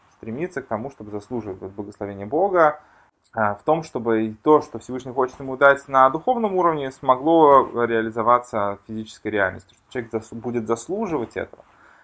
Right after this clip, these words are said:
Поэтому нужно, во-первых, э, просить Всевышнего вести себя достойным образом и просить, э, э, других людей, чтобы они тоже тебя поддержали, благословили тебя, чтобы тоже помогли тебе раскрыть то-, тот, э,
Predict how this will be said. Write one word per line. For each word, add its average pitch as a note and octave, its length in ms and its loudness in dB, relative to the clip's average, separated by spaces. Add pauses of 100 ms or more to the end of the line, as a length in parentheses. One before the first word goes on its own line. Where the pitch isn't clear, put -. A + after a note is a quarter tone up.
Поэтому C3+ 360 4
нужно, G#2+ 300 -6
во-первых, G#2 560 -2
э, F#2 400 -6
просить F#2+ 340 -12
Всевышнего A2 800 -4
вести G#2 300 -14
себя G#2 240 -10
достойным A2+ 500 -6
образом E3+ 540 -2 (320)
и A2 80 -18
просить, D#3+ 500 -8
э, C#3 760 2 (460)
э, A2+ 240 2
других A#2 380 -6
людей, G#3 240 -4
чтобы F3 220 -4
они E3 120 -8
тоже F3 260 -2
тебя C#3+ 240 0
поддержали, A#2+ 840 2 (200)
благословили C3 560 -6
тебя, C3 240 -4
чтобы A2+ 260 -10
тоже D#3+ 300 -2
помогли B2 400 -6
тебе A#2+ 220 -6
раскрыть C#3 440 -8 (100)
то-, A#2+ 420 0 (120)
тот, A#2 220 -6
э, G#2 180 -4